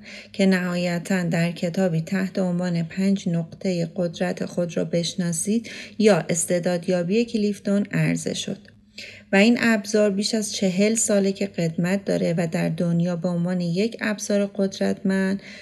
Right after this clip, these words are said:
شناخته شده. این کتاب تاکنون به بیست زبان دنیا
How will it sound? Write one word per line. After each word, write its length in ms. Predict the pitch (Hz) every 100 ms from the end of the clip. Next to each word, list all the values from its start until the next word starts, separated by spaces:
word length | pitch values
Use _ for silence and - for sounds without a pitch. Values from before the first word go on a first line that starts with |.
| -
شناخته 680 | - - 165 156 160 - -
شده. 320 | - 50 - - - - - 240
این 120 | 294
کتاب 380 | 302 254 247 247
تاکنون 600 | 220 185 190 175 170 160
به 140 | 170
بیست 500 | 165 - 208 208 -
زبان 500 | 185 165 165 175 170
دنیا 580 | 165 170 165 160 170 165